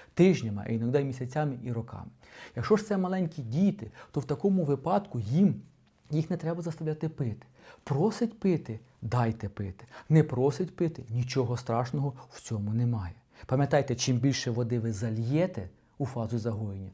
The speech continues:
тим інтенсивніший біль буде, тим більше ви будете з ним боротися, тим більше приймете ліків, які що ще більше будуть негативно впливати на ваш організм. Получається порочне коло. І щоб цього порочного кола не було, все, що вам потрібно, перший крок,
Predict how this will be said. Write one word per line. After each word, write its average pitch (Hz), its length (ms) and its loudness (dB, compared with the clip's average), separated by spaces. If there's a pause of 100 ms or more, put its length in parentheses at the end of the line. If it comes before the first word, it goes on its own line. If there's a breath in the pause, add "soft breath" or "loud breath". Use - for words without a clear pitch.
(260 loud breath)
тим 143 180 4
інтенсивніший 127 800 -2
біль 113 260 -2
буде, 104 420 -4 (320 loud breath)
тим 127 160 -2
більше 135 340 0
ви 120 60 0
будете 127 280 -2
з 95 100 -8
ним 117 180 0 (200 loud breath)
боротися, 107 680 -2
тим 127 160 0
більше 120 260 -2
приймете 107 440 -4
ліків, 156 380 -4
які - 220 -10
що 156 340 -2 (200 loud breath)
ще - 380 -2 (240)
більше 160 380 0 (220 loud breath)
будуть 127 220 -6
негативно 127 480 -2
впливати 104 400 -8
на 104 60 -6
ваш 104 180 -8
організм. 95 280 -8
Получається 170 380 -4
порочне 151 400 -4
коло. 98 360 -6 (300 loud breath)
І - 20 -6
щоб 123 180 -4
цього 127 120 -2
порочного 120 400 -6
кола 104 240 -6
не 104 100 -6
було, 120 340 -4 (160 loud breath)
все, - 120 -8
що 110 140 -8
вам 101 60 -8
потрібно, 101 320 -6
перший - 320 -8
крок, 196 240 0